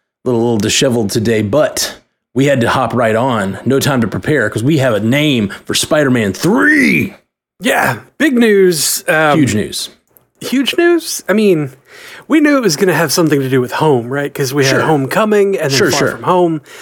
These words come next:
Speaker 2: But then there are so many possibilities, especially with the, the multiverse opening up. It's like,
Speaker 1: Right.
Speaker 2: you know, it could have been Phone Home.
Speaker 1: Yeah, there were so many
Speaker 2: Um,
Speaker 1: talked about, but let's just get to it. It's No Way Home. Spider-Man.
Speaker 2: Spider-Man. No Way Home.
Speaker 1: No Way Home.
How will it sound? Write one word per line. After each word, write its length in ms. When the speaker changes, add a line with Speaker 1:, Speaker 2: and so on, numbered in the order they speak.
Speaker 2:
But 120
then 120
there 160
are 60
so 200
many 220
possibilities, 720
especially 440
with 180
the, 240
the 100
multiverse 540
opening 340
up. 200
It's 180
like, 220
Speaker 1:
Right. 280
Speaker 2:
you 100
know, 200
it 140
could 100
have 100
been 180
Phone 420
Home. 580
Speaker 1:
Yeah, 180
there 280
were 60
so 140
many 120
Speaker 2:
Um, 60
Speaker 1:
talked 180
about, 120
but 60
let's 140
just 120
get 160
to 140
it. 180
It's 300
No 500
Way 680
Home. 600
Spider-Man. 500
Speaker 2:
Spider-Man. 720
No 240
Way 220
Home. 520
Speaker 1:
No 180
Way 160
Home. 400